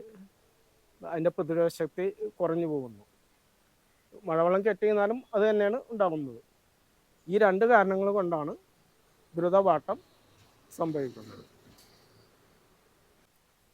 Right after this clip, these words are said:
ദ്രുതവാട്ടം തടയുന്നതിന് സാധാരണ കർഷകർ വലിയ പറമ്പുകളിലൊക്കെ കൃഷി ചെയ്യുന്ന,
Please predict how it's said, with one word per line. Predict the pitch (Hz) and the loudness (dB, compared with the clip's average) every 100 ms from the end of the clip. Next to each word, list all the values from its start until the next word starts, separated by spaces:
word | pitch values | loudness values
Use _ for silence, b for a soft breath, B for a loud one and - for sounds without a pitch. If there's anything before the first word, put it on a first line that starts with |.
| _ _ _ _ _ 104 _ _ _ _ _ _ _ _ - | _ _ _ _ _ _ _ _ _ _ _ _ _ _ -8
ദ്രുതവാട്ടം | 156 165 185 196 190 208 - | -2 4 6 6 4 0 4
തടയുന്നതിന് | 185 180 175 185 180 151 - | 4 6 4 4 2 0 2
സാധാരണ | 156 160 165 202 | 4 4 2 0
കർഷകർ | 185 - 170 165 165 180 175 | -2 0 0 0 0 0 0
വലിയ | 160 175 175 | 2 2 4
പറമ്പുകളിലൊക്കെ | 170 156 151 165 165 180 | 0 0 -2 -2 -2 -6
കൃഷി | 156 - 165 | -8 -10 -6
ചെയ്യുന്ന, | 160 147 | -4 -4